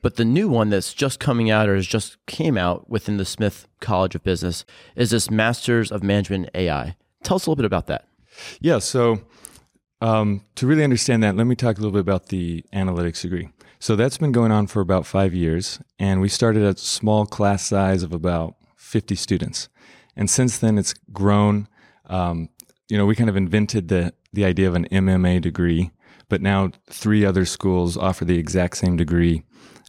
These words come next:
Speaker 2: Um, so people are starting to recognize the title, kinda like an M B A, except it's for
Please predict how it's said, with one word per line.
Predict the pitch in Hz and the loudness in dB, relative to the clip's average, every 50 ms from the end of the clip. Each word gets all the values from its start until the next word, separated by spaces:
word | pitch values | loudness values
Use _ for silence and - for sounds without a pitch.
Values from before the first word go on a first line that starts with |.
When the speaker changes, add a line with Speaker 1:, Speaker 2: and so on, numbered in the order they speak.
| _ - | _ -4
Speaker 2:
Um, | - 87 85 82 82 82 78 - | -2 0 2 2 2 0 -2 -2
so | - - 87 87 | 0 0 0 0
people | 80 - 110 101 98 | 0 0 0 2 2
are | 92 | 2
starting | 82 - 90 87 | 2 2 0 0
to | 82 | 2
recognize | 82 90 92 92 - 95 - - 87 85 85 85 82 82 78 78 - | 2 0 0 0 -2 -4 -4 -2 0 0 2 2 2 2 0 -2 -2
the | - - 85 | -2 -4 -4
title, | - - - 101 92 87 - 82 78 76 | -4 -2 -2 0 0 0 0 0 -2 -2
kinda | - - 90 85 | -4 -4 -2 -2
like | 85 82 80 - | 0 -2 -2 -2
an | 82 - | -4 -2
M | - 92 90 90 87 | 0 0 0 2 2
B | 80 90 87 85 82 | 2 2 2 4 4
A, | 80 80 80 | 4 2 2
except | 80 76 - - 82 80 - | 0 -2 -4 -4 -6 -4 -4
it's | 85 80 - | -4 -6 -6
for | - - - 82 82 80 76 | -6 -8 -6 -4 -4 -4 -6